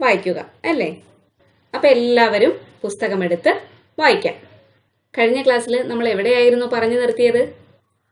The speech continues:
എല്ലാവരെയും വിളിക്കാൻ ആനമൂപ്പൻ കുറുക്കച്ചാരോട് കൽപ്പിച്ചു അല്ലേ? അവൻ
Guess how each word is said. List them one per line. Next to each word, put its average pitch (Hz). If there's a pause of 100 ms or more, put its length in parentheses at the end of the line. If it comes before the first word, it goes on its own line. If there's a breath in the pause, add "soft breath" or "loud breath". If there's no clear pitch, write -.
(120)
എല്ലാവരെയും 226
വിളിക്കാൻ 220 (320)
ആനമൂപ്പൻ 226 (260)
കുറുക്കച്ചാരോട് 339
കൽപ്പിച്ചു 196 (720)
അല്ലേ? 302 (360)
അവൻ 202